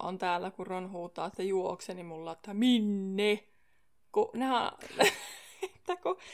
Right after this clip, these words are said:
nehän on se auton kyydissä, niin minne ne vois juosta?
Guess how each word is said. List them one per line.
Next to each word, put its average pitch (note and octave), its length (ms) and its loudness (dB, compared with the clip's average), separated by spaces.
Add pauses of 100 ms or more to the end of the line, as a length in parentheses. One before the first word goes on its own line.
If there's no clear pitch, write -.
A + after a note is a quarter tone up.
(180)
nehän F4 140 6
on F#4 60 4
se - 180 -4
auton D4 440 6
kyydissä, A3 840 0
niin G3+ 140 -2
minne C#4 260 0
ne C#4 160 2
vois B3 320 2
juosta? A#3 640 -2